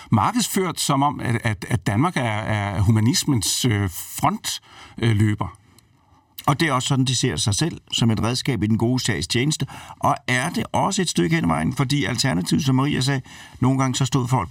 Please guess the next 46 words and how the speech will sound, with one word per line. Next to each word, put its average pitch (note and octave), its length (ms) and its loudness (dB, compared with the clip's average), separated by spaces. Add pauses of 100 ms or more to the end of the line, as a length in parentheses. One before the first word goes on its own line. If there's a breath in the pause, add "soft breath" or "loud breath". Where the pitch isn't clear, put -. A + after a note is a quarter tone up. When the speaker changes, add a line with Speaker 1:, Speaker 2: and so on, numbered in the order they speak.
Speaker 2:
bundet A#2 280 2
til C3+ 100 0
en A2+ 100 2
tøjerpæl A#2+ 520 0
ude C3+ 120 2
på C3+ 140 0
en B2 100 2
mark. A2 200 0 (540 loud breath)
Så - 120 0
at A2 280 -2
det A2+ 80 2
er A2+ 40 2
jo B2+ 60 2
et, C#3 100 -2
et, C#3 160 0 (200)
en, B2 180 2 (320)
et B2 180 0
led D#3 340 4
på - 180 -2
en D#2 140 0
rejse B2+ 380 0
for C3 140 0
noget A2+ 400 2
Speaker 1:
Og C3 100 2
man B2+ 120 0
kan C3+ 100 2
jo A#2 80 2
også E3+ 220 2
Speaker 2:
endnu G2+ 140 2
Speaker 1:
sige, F#2+ 100 -2
Speaker 2:
værre. A2 180 -2
Speaker 1:
man B2+ 120 2
kan A#2 100 4
jo A2 60 2
også D3+ 120 0
sige F#3+ 160 2
om C#3 160 2
øerne, D3+ 540 0
at B2 140 -2 (180)
de E3 40 4
er F3 40 4
jo F3+ 80 4
et C#3+ 100 -2
forsøg D#3 400 0
på C#3+ 420 0
at, - 180 -6